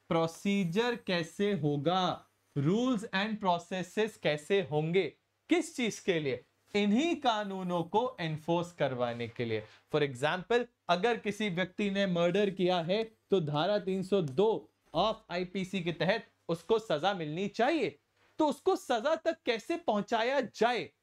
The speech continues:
उसको सजा तक कैसे पहुंचाया जाए, ये चीज जो है वो कहां मेंशन्ड है?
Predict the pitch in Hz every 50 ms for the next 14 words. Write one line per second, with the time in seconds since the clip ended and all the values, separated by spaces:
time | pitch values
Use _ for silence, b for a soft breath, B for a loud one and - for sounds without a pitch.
0 | _ _ _ _ _ _ 160 - - - - 190 220 262 262 - _ _ _ _
1 | - - - 185 180 170 170 220 262 269 - - 233 240 - - 214 190 175 -
2 | - 294 - - 214 185 170 - 202 185 185 220 240 220 180 - 214 233 208 190
3 | 220 269 - _ _ _ _ - 151 135 143 202 285 339 - - 302 277 220 175
4 | - 175 170 147 170 190 202 202 180 - - 143 151 175 185 190 185 185 180 -
5 | - 196 190 147 165 190 220 220